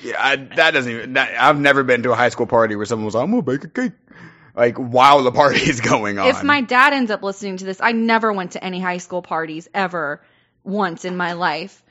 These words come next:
Speaker 2: And Dad, this is the end of the episode, and I love you, and I'll call you later.
Speaker 1: Yeah, just
Speaker 2: But
Speaker 1: stop
Speaker 2: I've
Speaker 1: listening
Speaker 2: never
Speaker 1: now.
Speaker 2: been to a high school party where someone was in the kitchen cooking stuff.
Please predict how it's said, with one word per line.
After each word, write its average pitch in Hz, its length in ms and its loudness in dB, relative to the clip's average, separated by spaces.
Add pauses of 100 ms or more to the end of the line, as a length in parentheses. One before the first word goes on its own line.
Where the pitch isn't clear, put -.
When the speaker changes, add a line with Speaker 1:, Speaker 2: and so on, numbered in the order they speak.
(320)
Speaker 2:
And 190 300 -4
Dad, 208 460 0
this 208 180 -6
is - 40 -20
the 165 120 -8
end 202 140 -4
of 190 60 -4
the 185 120 -2
episode, 202 540 -2
and 175 420 -8
I 180 320 -2
love 202 280 -4
you, 214 180 -4
and 175 100 -4
I'll 170 120 -4
call 185 240 -4
you 180 120 -8
later. 170 400 -6
Speaker 1:
Yeah, 92 120 -10
just - 100 -6
Speaker 2:
But 247 60 0
Speaker 1:
stop 220 200 6
Speaker 2:
I've 339 100 8
Speaker 1:
listening 285 180 8
Speaker 2:
never 247 320 8
Speaker 1:
now. - 40 -6
Speaker 2:
been 226 360 4
to 196 160 0
a 196 80 2
high 269 200 4
school 240 280 0
party 220 540 0
where 202 140 -2
someone 240 280 -2
was 220 100 -4
in 247 140 -2
the 220 80 -2
kitchen 226 420 -4
cooking 208 420 -4
stuff. 156 400 -6